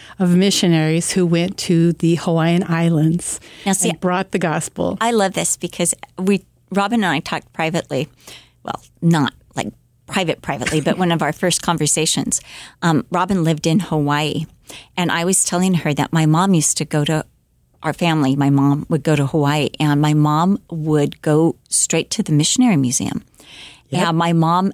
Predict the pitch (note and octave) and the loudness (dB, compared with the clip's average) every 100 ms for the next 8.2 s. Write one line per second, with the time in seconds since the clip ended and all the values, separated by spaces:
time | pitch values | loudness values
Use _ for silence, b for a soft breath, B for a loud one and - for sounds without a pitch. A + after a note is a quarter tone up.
0 | - F3 E3+ G3 G#3 - - F3 D#3+ D#3+ | -2 2 4 2 0 -2 -2 0 0 -2
1 | - E3 D#3 D3 - E3+ D3+ D3 C#3 D#3 | -2 0 0 -2 -6 0 4 2 2 0
2 | - F3 - G#3+ D3 D3 - D#3 D3+ D#3 | 0 -2 0 0 0 0 2 2 2 0
3 | - - D3+ - A#3 C#3+ D3 E3+ G#3 G3+ | -4 -6 -4 -2 0 0 -2 -2 0 -2
4 | F#3+ F3 - E3 E3+ D#3 E3 D#3+ F#3+ G3 | -2 -4 -2 2 2 0 -2 0 0 0
5 | B B - D4+ D4+ F#4+ - B B C#4+ | B B 0 2 4 2 0 B B 2
6 | C#4+ C4+ B3 B A#3+ A#3 G3 G3 A#3 C#4+ | 4 4 0 B 0 2 2 2 4 2
7 | C4+ - A#3 G3+ G3 G#3+ A3 - G#3 E3 | 2 2 4 4 4 2 2 0 2 4
8 | F3+ G#3+ | 2 0